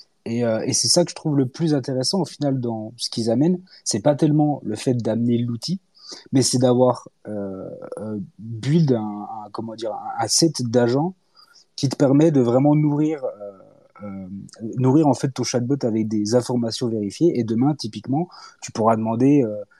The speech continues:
quelles sont les dernières news de Coat ou de, ou de n'importe quel projet de, de M V X.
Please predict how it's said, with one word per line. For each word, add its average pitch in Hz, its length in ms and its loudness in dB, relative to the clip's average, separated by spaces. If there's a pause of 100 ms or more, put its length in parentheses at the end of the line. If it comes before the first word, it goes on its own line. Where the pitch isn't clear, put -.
(160)
quelles 131 140 0
sont 151 180 2
les 135 100 6
dernières 123 380 4
news 135 240 2
de 117 100 -2
Coat 123 540 -2
ou 117 60 -4
de, 107 360 -6
ou 113 120 -10
de 104 500 -8
n'importe 120 340 -4
quel 113 160 -2
projet 120 360 0
de, 104 200 -4
de 107 120 -2
M 104 120 0
V 101 80 -2
X. 147 360 0